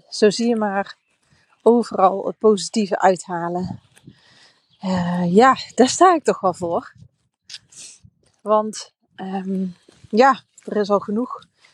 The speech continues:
negativiteit om over na te denken. Dus, hoe haal je het mooiste uit elke dag?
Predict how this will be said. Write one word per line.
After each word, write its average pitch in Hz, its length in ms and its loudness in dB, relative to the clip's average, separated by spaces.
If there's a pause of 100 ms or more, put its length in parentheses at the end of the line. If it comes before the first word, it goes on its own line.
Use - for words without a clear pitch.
(120)
negativiteit 190 840 -4
om 175 100 -8
over 165 220 -8
na 170 200 -6
te - 140 -8
denken. 180 360 -14 (760)
Dus, 208 680 2 (240)
hoe 196 180 -10
haal 196 260 2
je 190 220 -2
het 185 200 -12
mooiste 240 540 2
uit 208 280 2
elke 190 320 -4
dag? 202 420 -2